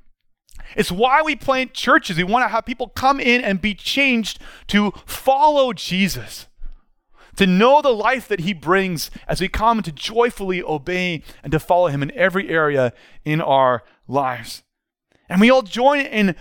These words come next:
this mission in different ways, right? Not all of us preach, not all of us teach kids ministry. We all do these different things in a variety of ways, some supporting, some teaching, some doing other stuff, some administrating, but we all work together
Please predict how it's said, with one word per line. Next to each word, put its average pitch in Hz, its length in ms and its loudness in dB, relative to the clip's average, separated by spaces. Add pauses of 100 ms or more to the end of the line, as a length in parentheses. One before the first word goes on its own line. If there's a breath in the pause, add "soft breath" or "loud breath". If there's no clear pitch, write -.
this 214 240 2
mission 262 320 2
in 214 100 0
different 233 360 -4
ways, 240 300 2
right? 160 300 0 (800)
Not 202 160 4
all 214 160 6
of 254 80 2
us 247 140 -2
preach, 240 380 -4
not 180 140 2
all 180 140 6
of 226 80 0
us 214 100 0
teach - 300 -6
kids 220 200 -6
ministry. 233 380 -4 (100)
We - 140 -6
all 247 300 6
do 240 160 -6
these 226 160 -4
different 240 320 -4
things 233 240 -2
in 165 160 -2
a 156 60 2
variety 214 580 0
of 247 120 0
ways, 202 320 2 (220 loud breath)
some 269 300 0
supporting, 262 680 0 (200 loud breath)
some 254 340 0
teaching, 254 420 -4
some 233 200 0
doing 233 180 -4
other 247 240 2
stuff, 254 320 -2
some 202 100 -4
administrating, 233 600 -2 (240 loud breath)
but 208 100 2
we 233 80 -2
all 262 300 4
work 277 240 -2
together 214 540 0